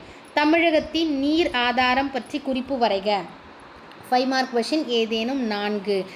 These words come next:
சிக்ஸ் கொடுத்துட்டு ஃபோர் கே-, ஃபோர் கேட்டிருக்காங்க. இதுல மேக்ஸிமம் வந்து பாயிண்ட்ஸ் மாதிரி எழுத ட்ரை பண்ணுங்க. "இல்ல மேம், எனக்கு பாயிண்ட்ஸ் மாதிரிலாம் எழுத வராது" அப்படின்னா பரவாயில்ல, சைடு ஹெட்டிங்ஸ் கொடுத்துட்டு நமக்கு பேராகிராஃப் மாதிரியும் நீங்க கொடுக்கலாம்.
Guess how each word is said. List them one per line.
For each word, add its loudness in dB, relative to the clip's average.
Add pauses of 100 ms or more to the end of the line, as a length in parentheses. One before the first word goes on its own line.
(160)
சிக்ஸ் -2
கொடுத்துட்டு 2 (400)
ஃபோர் 6 (200)
கே-, 2
ஃபோர் 2
கேட்டிருக்காங்க. -4
இதுல -2
மேக்ஸிமம் -6
வந்து -2 (120)
பாயிண்ட்ஸ் 0
மாதிரி 0
எழுத 0 (100)
ட்ரை 0
பண்ணுங்க. -4 (300)
"இல்ல 0
மேம், 0
எனக்கு -2
பாயிண்ட்ஸ் -2
மாதிரிலாம் 0
எழுத 0
வராது" 0
அப்படின்னா -4
பரவாயில்ல, 2
சைடு 2
ஹெட்டிங்ஸ் -2
கொடுத்துட்டு 0
நமக்கு 0
பேராகிராஃப் 0
மாதிரியும் -4
நீங்க -2
கொடுக்கலாம். -4